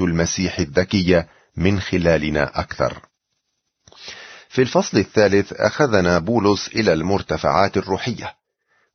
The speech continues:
قلنا إن دليل فاعلية الخدمة هي الاعتماد والإجازة من الله أن هذه الخدمة مقبولة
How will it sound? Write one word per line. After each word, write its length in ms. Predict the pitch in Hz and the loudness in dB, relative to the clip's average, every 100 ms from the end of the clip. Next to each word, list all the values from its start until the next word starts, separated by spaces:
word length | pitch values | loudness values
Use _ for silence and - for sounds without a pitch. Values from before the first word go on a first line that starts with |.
| - | 0
قلنا 420 | 101 92 90 85 | 2 4 2 2
إن 360 | 98 92 87 76 | 0 2 2 2
دليل 500 | 87 113 95 73 - | 0 2 2 0 -2
فاعلية 600 | - 90 73 87 110 90 82 | 0 0 0 0 0 0 -2
الخدمة 640 | 73 - 127 92 107 104 - - - | -8 -4 -4 0 0 0 -2 -20 -8
هي 200 | 135 127 | 0 0
الاعتماد 720 | 101 98 95 104 113 131 92 | 2 -2 -2 -2 0 2 0
والإجازة 720 | 95 92 82 101 110 120 87 90 | 0 0 0 -2 2 0 2 0
من 180 | 104 | 0
الله 420 | 98 92 127 135 120 | -2 0 2 2 2
أن 340 | - 165 98 | 0 0 0
هذه 480 | 87 110 127 90 85 | 0 2 0 0 -4
الخدمة 500 | 78 120 101 85 76 | -4 -4 -2 -2 -2
مقبولة 760 | 82 - 98 147 147 135 139 | -4 -6 -6 0 2 4 2